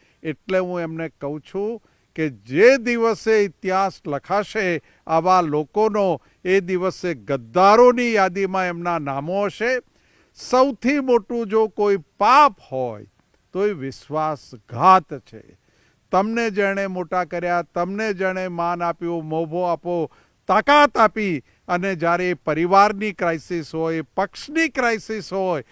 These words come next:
એ વખતે તમે એની સાથે વિશ્વાસઘાત કરો છો, કુદરત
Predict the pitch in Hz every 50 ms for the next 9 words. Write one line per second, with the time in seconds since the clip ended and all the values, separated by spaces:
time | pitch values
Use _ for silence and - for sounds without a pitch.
0 | _ _ _ _ - 180 220 233 220 202 185 - - 180 170 - 185 180 151 -
1 | 170 160 165 170 165 165 170 165 - - 156 156 - 160 156 135 117 127 - -
2 | - 143 165 180 185 165 - - 135 113 110 151 180 233 320 - - _ _ -
3 | 202 196 202 202 175 - 185 185 165 139 - _ _ _ _ _ 151 151 147 143
4 | 180 202 262 320 320